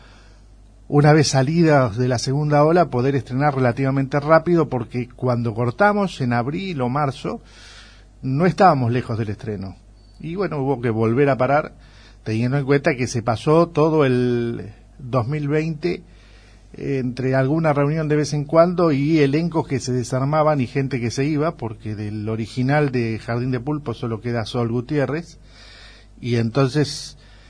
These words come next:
con lo que habían sido los tres elencos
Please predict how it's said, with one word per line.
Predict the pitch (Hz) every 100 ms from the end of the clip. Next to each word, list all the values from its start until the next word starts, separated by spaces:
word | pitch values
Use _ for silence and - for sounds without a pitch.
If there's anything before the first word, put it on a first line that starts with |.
| - - - -
con | - 123 123
lo | 123
que |
habían | 135 160 170
sido | - 175 180 165
los | 151 -
tres | - 175 -
elencos | 156 175 170 151 156 143 - - -